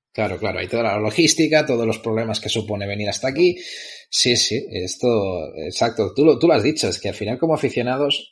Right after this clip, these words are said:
eh, eh, af-, criticamos muy fácilmente y, y las cosas no son tan fáciles, ¿no? Hay todo un trabajo atrás y toda una serie de cositas.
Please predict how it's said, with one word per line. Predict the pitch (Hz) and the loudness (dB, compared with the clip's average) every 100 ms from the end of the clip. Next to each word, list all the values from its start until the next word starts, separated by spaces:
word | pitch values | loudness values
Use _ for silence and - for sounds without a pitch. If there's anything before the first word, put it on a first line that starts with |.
| - | -8
eh, | 98 98 90 - | -6 -4 -6 -8
eh, | 80 85 - - _ _ - | -12 -12 -16 -20 _ _ -8
af-, | 101 - - | -8 -8 -6
criticamos | 135 120 135 175 160 | -2 2 4 6 6
muy | 147 | 4
fácilmente | 110 - 101 90 90 85 _ _ | 4 0 -2 -6 -8 -10 _ _
y, | 98 95 104 107 | -8 -6 -6 -6
y | 104 | -6
las | 95 - | -8 -6
cosas | 107 113 | -4 -2
no | 104 | -2
son | 95 90 | -4 -8
tan | 85 | -8
fáciles, | 85 82 82 82 | -8 -10 -12 -10
¿no? | 95 | -8
Hay | 92 | -6
todo | 98 | -6
un | 95 | -4
trabajo | 98 90 - 95 | -4 -4 -4 -6
atrás | 104 113 113 - _ - - - _ _ | 0 0 0 -6 _ -20 -20 -20 _ _
y | - 104 | -8 -4
toda | 92 | -2
una | 90 85 | -4 -6
serie | 85 82 | -8 -8
de | 71 | -10
cositas. | - - - - - | -12 -14 -14 -20 -20